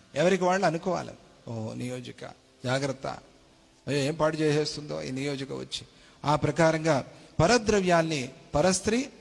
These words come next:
పరద్రవ్యం, ఈ రెండిటి విషయంలో మనస్సు చంచలమయ్యేలాగా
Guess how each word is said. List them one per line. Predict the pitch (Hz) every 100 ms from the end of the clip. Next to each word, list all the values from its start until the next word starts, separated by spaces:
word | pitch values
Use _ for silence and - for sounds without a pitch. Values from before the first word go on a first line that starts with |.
| -
పరద్రవ్యం, | 143 147 127 123 104 107 -
ఈ | 170
రెండిటి | 160 196 202
విషయంలో | 185 156 165 156 202
మనస్సు | 156 147 156 - 139 - - - - 151
చంచలమయ్యేలాగా | 175 180 156 135 131 127